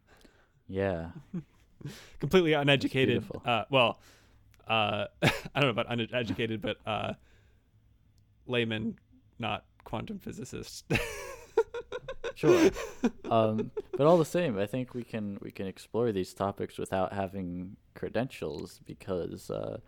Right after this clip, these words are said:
Speaker 1: they're, uh, we're exploring with, uh, deductive reasoning. You can say, "This is this way because of that,"
Speaker 2: Mm-hmm.
Speaker 1: and someone can say, "Yes,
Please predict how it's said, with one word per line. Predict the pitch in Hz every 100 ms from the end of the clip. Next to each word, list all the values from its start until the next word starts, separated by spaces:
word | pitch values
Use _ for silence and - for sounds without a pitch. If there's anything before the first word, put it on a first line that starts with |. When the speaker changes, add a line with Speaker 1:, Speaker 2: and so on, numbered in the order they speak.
| - - - - _ _
Speaker 1:
they're, | - 98 92 92 - - _ _ _ _ -
uh, | 98 92 110 -
we're | - 92
exploring | - - - 101 95 90 90 90
with, | 95 - -
uh, | 92 92 98 - 101 98 _ _ _ _ _
deductive | - 95 90 - -
reasoning. | - 113 95 92 - -
You | 95
can | - - 82 - _ _ _ _ _ _
say, | - - 90 80 - _
"This | 101 92 -
is | 92 87 - _ _
this | - - -
way | - -
because | - - 80
of | - -
that," | 101 90 90 - _ -
Speaker 2:
Mm-hmm. | 107 110
Speaker 1:
and | 92 - -
someone | - - 92 98
can | 92 95
say, | - 92 - 92 _ _ _ _ _ _
"Yes, | - - 107 - - -